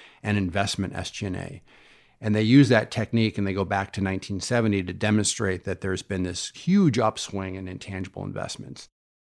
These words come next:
By the way, when people lament that companies aren't investing anymore and they're hollowing out their businesses and using all this money to buy back stock and so forth, they're missing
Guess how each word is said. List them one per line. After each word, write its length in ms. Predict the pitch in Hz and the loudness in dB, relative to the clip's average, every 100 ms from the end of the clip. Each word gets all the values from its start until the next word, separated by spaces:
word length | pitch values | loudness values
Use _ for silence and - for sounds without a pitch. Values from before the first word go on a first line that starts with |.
| - | 4
By 80 | 127 | 6
the 60 | |
way, 80 | 120 | 6
when 80 | 107 | 4
people 400 | - 127 113 101 | 2 2 2 2
lament 380 | 98 101 107 - | 2 2 -2 -4
that 240 | 101 92 | -6 -4
companies 380 | - 104 107 95 | 0 0 0 -4
aren't 200 | 101 107 | -2 0
investing 500 | 98 90 92 - 98 | 0 -2 -4 -2 -2
anymore 640 | 98 95 95 95 98 95 | -2 -2 -2 -2 -2 -2
and 120 | 95 90 | -2 -4
they're 140 | 92 | -6
hollowing 420 | - 92 95 98 | -6 -8 -6 -8
out 120 | 95 | -10
their 100 | 101 | -10
businesses 680 | 87 101 95 95 - 95 95 | -10 -6 -4 -4 -2 -4 -4
and 100 | 98 | -4
using 280 | 90 98 95 | -4 -6 -8
all 100 | 95 | -8
this 160 | 98 - | -10 -10
money 220 | 95 95 | -8 -8
to 80 | 82 | -6
buy 240 | 90 95 | -4 -4
back 240 | 92 92 - | -4 -8 -10
stock 320 | 101 95 - | -6 -6 -6
and 80 | 101 | -2
so 160 | 165 | -2
forth, 240 | - 104 98 | 0 0 2
they're 120 | 104 | 6
missing 540 | 117 135 107 101 95 | 8 8 2 -2 -4